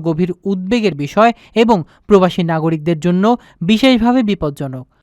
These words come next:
প্রয়োজনীয় সতর্কতা না নিলে কেউ এই ধরনের ফাঁদে পড়তে পারে না। পুলিশ জনগণ এবং বিশেষ করে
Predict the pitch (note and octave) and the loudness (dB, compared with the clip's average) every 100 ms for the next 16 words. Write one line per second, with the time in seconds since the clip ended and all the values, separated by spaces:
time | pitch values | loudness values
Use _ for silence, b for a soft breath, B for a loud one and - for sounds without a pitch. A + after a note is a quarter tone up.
0 | _ A#3 A#3+ B3 C4 B3+ A#3+ A#3 A#3 A#3+ | _ 4 4 6 4 4 0 0 -2 0
1 | B3+ G3+ F#3 F#3 F#3 A3+ B3 G3+ F3+ D#3 | 2 2 2 0 2 0 0 -2 -2 -2
2 | D3+ E3 F3+ F#3 - E3+ F#3+ A#3 F#3+ - | -2 -2 -2 -4 -4 -2 0 -2 -4 -4
3 | F3+ C3+ C3 C3+ C3 _ - A#3+ C4 C4 | -6 -6 -10 -12 -14 _ 2 4 6 4
4 | G3 F3+ F3+ F3+ A#3+ A#3 A3 G#3+ F#3 G3 | 2 2 2 2 2 2 2 0 0 0
5 | B3 - G3+ | 0 2 2